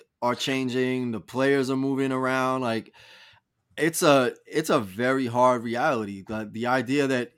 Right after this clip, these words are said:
I mean, the fact that you have to actually even continue to recruit people that are already on your team. You know, if, if you have a, a linebacker who's not happy with the,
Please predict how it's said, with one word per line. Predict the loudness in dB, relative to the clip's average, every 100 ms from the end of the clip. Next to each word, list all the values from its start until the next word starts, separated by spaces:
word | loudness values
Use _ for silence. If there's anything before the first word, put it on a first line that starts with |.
| -2
I |
mean, | 0 0
the | -2
fact | 6 6 6
that | 0 2
you |
have | 6 6 4
to | -2 0
actually | 0 0 -2 -2 -2
even | -2 -4 -4
continue | -6 -8 -4 -2
to | -2
recruit | -2 -6 -6 2 4 4 0 _ _ _ _
people | 0 2 2
that | 2
are | 4
already | 6 4 4 2
on | 0 -2
your | -6
team. | -4 -2 0 -2 -4 -10 _
You | -4
know, | -2 -2
if, | -6
if | -8 -8
you | 0 4
have | 4 4
a, | 2 2 -2 -8 _ _ _ _
a | -4
linebacker | 2 4 6 6 4 4 2
who's | 0 0
not | 0 2
happy | 2 2 0
with | 0 -2 -2
the, | -2 0 -2